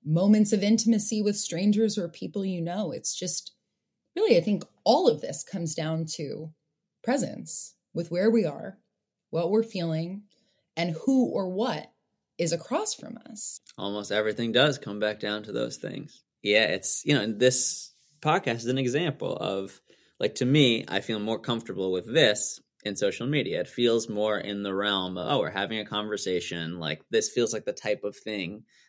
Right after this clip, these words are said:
Speaker 2: that I feel more comfortable of than of, "Oh, I'm sharing on social media as a gateway to it." And there's something
Speaker 1: Yeah.
Speaker 2: about it that, where, to, like, that's a big part of why I'm doing this, of doing podcasts right now. It's like, "Oh, this can be a way that I can have conversations, things that I can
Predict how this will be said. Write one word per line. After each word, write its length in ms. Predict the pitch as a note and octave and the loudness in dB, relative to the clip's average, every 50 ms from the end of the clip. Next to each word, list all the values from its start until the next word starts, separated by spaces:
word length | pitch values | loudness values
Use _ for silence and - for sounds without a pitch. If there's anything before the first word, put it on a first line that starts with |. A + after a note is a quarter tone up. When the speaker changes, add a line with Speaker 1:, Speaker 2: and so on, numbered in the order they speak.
| _ - | _ -6
Speaker 2:
that 100 | G#2 G2+ | -2 0
I 100 | G2 F#2+ | 0 0
feel 260 | F#2+ - G#2 G2+ F#2+ F#2+ | -2 -2 -4 -4 -4 -4
more 180 | F#2+ F#2 F2+ | -6 -6 -8
comfortable 600 | - - F#2 F2+ F2 - F2+ E2 E2+ E2+ F2+ F#2+ F#2+ | -8 -8 -10 -10 -10 -10 -12 -8 -6 -4 -4 -2 -4
of 140 | F#2 E2 | -4 -6
than 200 | D2+ E2+ F2 F2+ | -8 -10 -10 -8
of, 160 | F#2+ G2 A2 F3+ | -8 -6 -2 0
"Oh, 220 | F#3+ D#3 G#2+ F#2 | 0 0 0 -2
I'm 60 | D#2+ - | -6 -10
sharing 340 | - - G#2 G#2 G#2+ G#2+ | -4 -2 -2 0 -2 -4
on 80 | G2+ G2 | -6 -6
social 280 | - G#2+ G2+ - A2 A2+ | -4 -4 -4 -4 -4 -4
media 400 | C3 D3 D3+ D3 D3 C#3+ C#3 - | -2 -2 0 0 0 0 0 0
as 160 | A2 G#2+ G#2+ | 0 0 0
a 60 | G2+ | -2
gateway 540 | F#2+ F#2 F#2 G#2 G#2 F#2 - G2 F#2+ F#2+ F#2 - | -4 -2 0 0 0 2 2 0 -2 -2 -4 -6
to 160 | - A2+ G#2 G2 | -6 -4 -2 2
it." 380 | F#2+ G#2 - - - - - _ _ _ _ _ | 2 2 0 0 -8 -16 -18 _ _ _ _ _
And 160 | - G#2+ G#2+ G#2 | -6 -4 -2 -2
there's 160 | G2+ G2 - | -4 -4 -4
something 300 | A2+ G#2 F#2+ - G#2 G2+ | -6 -6 -4 -4 -4 -4
Speaker 1:
Yeah. 60 | G2+ | -2
Speaker 2:
about 220 | F#2+ G2 G2+ G#2 | 0 2 2 2
it 120 | G2 - - | 2 0 -2
that, 320 | D#2+ C#2 G#1+ G1+ - - _ | -6 -8 -8 -8 -10 -12 _
where, 240 | - D#2+ E2+ E2 - _ _ _ - | -6 -6 -6 -6 -6 _ _ _ -10
to, 200 | - B2 A#2 A2+ D#2 | -6 -6 -6 -4 -2
like, 160 | G#2+ F#2+ F2 | -2 -2 0
that's 160 | G2+ G2+ - | 0 0 0
a 60 | A2+ G#2+ | 0 -2
big 140 | A2+ A2 | -2 0
part 180 | - A2 A2 A2 | 0 0 0 0
of 60 | G2+ | 2
why 140 | G#2+ G#2+ A2 | 0 0 0
I'm 100 | G#2+ G#2 | 0 0
doing 500 | A2+ E3 G#3 D3 G2+ F2+ E2+ D2 - - _ _ _ _ _ _ _ - | 0 0 0 0 -2 -4 -6 -10 -14 -20 _ _ _ _ _ _ _ 6
this, 280 | B2 B2 A2+ - - | 6 6 8 6 2
of 100 | F#2 F2 | -2 0
doing 160 | G2+ G#2 G2 | -2 -2 0
podcasts 560 | E2 E2 G#2+ A2+ A#2+ - A2+ G#2+ G#2+ G#2+ - - | 0 2 2 2 2 2 0 0 0 0 0 0
right 160 | G#2 F#2+ - | -2 0 0
now. 320 | B2 B2 A#2 A#2 A#2 G#2+ | -2 -2 -2 -2 -2 -4
It's 140 | G2+ - - | -4 -4 -4
like, 120 | G2+ - | -4 0
"Oh, 140 | E3+ F3+ B2 | 2 2 2
this 140 | G#2 G#2 - | 2 0 -2
can 120 | - A#2 | -2 -2
be 100 | A2+ A2+ | 0 0
a 60 | G#2+ G2+ | 0 2
way 260 | G2+ A2 A#2 A#2 A2 | 2 2 2 0 0
that 120 | A2 G#2 | -2 -4
I 60 | G#2 | -6
can 160 | G#2+ - G2 G2 | -8 -8 -6 -2
have 260 | A#2 A2+ A#2 A#2+ - | -2 -2 -2 -2 -6
conversations, 680 | A2+ A2 A2 G#2+ G2+ - G#2+ G2 F#2 - G2+ G2 F#2 - | -8 -8 -6 -6 -4 -2 -2 -2 -2 -4 -8 -10 -10 -8
things 240 | - A2 A2 G#2+ - | -6 -6 -6 -4 -4
that 100 | G#2+ G#2 | -2 -2
I 100 | G#2 G2+ | -2 -2
can 360 | - G#2 G2+ G2+ F#2+ F#2+ | -4 -6 -8 -8 -10 -12